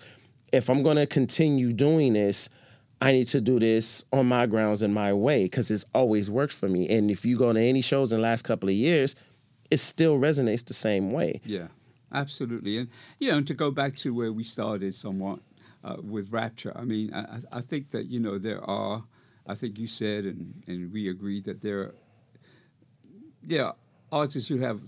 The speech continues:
Speaker 2: th-, this one album. I mean, yeah, they make other great albums, but, and usually there's this one that really is the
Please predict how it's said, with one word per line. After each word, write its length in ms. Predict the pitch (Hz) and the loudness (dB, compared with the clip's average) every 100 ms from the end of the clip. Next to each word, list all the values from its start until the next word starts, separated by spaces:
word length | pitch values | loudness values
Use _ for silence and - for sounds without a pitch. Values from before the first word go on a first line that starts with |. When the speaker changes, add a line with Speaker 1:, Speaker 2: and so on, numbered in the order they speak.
| 98 | -10
Speaker 2:
th-, 140 | 117 | -8
this 240 | 113 117 104 | -6 -6 -6
one 440 | 95 98 117 123 | -8 -2 0 0
album. 520 | 107 95 78 82 - - | -2 -4 -8 -12 -14 -6
I 40 | |
mean, 220 | 117 117 | -2 0
yeah, 240 | 131 139 101 | 0 0 0
they 200 | 110 113 | -2 -4
make 220 | 110 110 | -4 -4
other 220 | - 107 101 | -6 -6 -8
great 360 | - 110 123 | -6 -4 -4
albums, 500 | 110 113 110 117 113 - - - - | -4 -6 -6 -6 -8 -14 -20 -20 -14
but, 280 | 110 110 - - | -6 -6 -8 -6
and 240 | 127 113 | -4 -2
usually 460 | 113 151 147 123 120 | -2 -2 -2 -4 -4
there's 320 | 107 104 95 | -4 -6 -6
this 260 | 110 110 104 | -10 -10 -10
one 840 | 90 95 104 113 117 123 147 143 - _ _ - | -10 -6 -2 0 0 -2 -4 -8 -16 _ _ -8
that 180 | 104 - | -6 -6
really 540 | 101 98 120 117 110 - | -10 -6 -4 -2 -4 -6
is 360 | 110 104 98 95 | -6 -6 -8 -10
the 460 | 104 104 92 87 | -4 -2 -2 -4